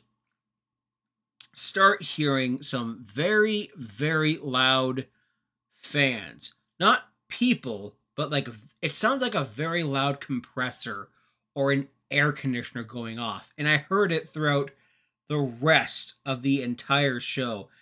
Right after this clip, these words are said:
It kinda grinded my gears just a little bit here. There is a three D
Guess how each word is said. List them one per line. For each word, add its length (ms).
It 100
kinda 480
grinded 300
my 140
gears 400
just 160
a 40
little 200
bit 160
here. 340
There 180
is 140
a 120
three 460
D 600